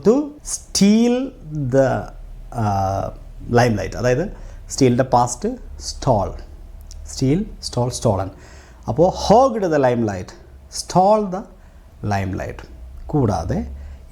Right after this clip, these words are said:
ലൈംലൈറ്റിന് പകരം സ്പോട്ട്ലൈറ്റ് യൂസ് ചെയ്തെന്ന് പറയാം. സ്പോട്ട്ലൈറ്റ് ഒരു ഓൾഡ് ഇംഗ്ലീഷാണ്, എങ്കിലും യൂസ് ചെയ്യാറുണ്ട്, എപ്പോഴും യൂസ് ചെയ്യാറുണ്ട്. Steal the spotlight, stole the spotlight, അതിൻ്റെ പാസ്റ്റ്. ഓക്കെ, anyway, കാര്യം മനസ്സിലായെന്ന് കരുതുന്നു.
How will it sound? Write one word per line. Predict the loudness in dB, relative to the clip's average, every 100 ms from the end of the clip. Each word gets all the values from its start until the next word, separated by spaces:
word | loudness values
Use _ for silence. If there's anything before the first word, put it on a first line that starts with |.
| 4
ലൈംലൈറ്റിന് | 4 4 2 0 -4
പകരം | -4 -4 -6
സ്പോട്ട്ലൈറ്റ് | 0 4 4 2 -2 0
യൂസ് | -2 -4
ചെയ്തെന്ന് | -6 -6
പറയാം. | -4 -4 -6 -6
സ്പോട്ട്ലൈറ്റ് | -4 0 -2 -2
ഒരു | -4 -6 -8 2
ഓൾഡ് | 4 4
ഇംഗ്ലീഷാണ്, | 2 0 -2 -4 -6 -2
എങ്കിലും | -2 0 -4 -2
യൂസ് | -2 0
ചെയ്യാറുണ്ട്, | -2 -2 -2 -2
എപ്പോഴും | 0 2
യൂസ് | 0
ചെയ്യാറുണ്ട്. | -2 -4 -4 -6 -10 -20 -20 -20 -20 -20 -20 -20 -20 -20 -20 -10
Steal | -10 0 2 4 2 -2 -12 -12 -6 -2
the | -2 -4
spotlight, | -6 -2 -2 -2 -4 -4 -6 -16 -20 -20 -20 -20 -20 -20 -20 -8 -6
stole | 0 2 2 0 -6
the | -8
spotlight, | -6 -6 -6 -6 -4
അതിൻ്റെ | -6 -6
പാസ്റ്റ്. | -6 -8 -10 -6
ഓക്കെ, | 0 0 -2 -12 -20 -20 -20 -18 -4
anyway, | 0 0 -2 -10 -20 -2
കാര്യം | 2 2 0 -6 -4
മനസ്സിലായെന്ന് | -2 2 2 2 -2
കരുതുന്നു. | -2 -2